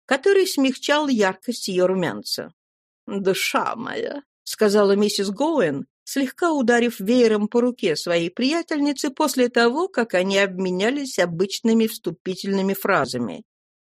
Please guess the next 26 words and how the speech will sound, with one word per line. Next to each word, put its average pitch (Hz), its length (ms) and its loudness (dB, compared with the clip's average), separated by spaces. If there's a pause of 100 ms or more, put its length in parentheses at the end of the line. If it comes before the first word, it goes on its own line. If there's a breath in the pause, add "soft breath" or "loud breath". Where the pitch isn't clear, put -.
(120)
«Вы 311 260 2
одна 170 500 -2
можете 165 540 -2
меня 185 340 4
утешить. - 800 -2 (480)
История 165 420 2
с 156 80 -2
Генри, 214 440 2
о 147 120 -4
которой 196 560 2
я 185 220 0
вам 196 280 2
рассказывала, 180 1000 -2 (180)
близится 226 540 2
к - 100 -12
развязке. 285 680 -4 (260)
Свадьба 190 460 2
состоится 220 640 -2
в - 40 -10
скором 320 400 0
времени. 208 560 -4 (440)
Что - 300 2
вы 240 100 4
на 180 100 0
это 147 200 -4
скажете? 135 720 -4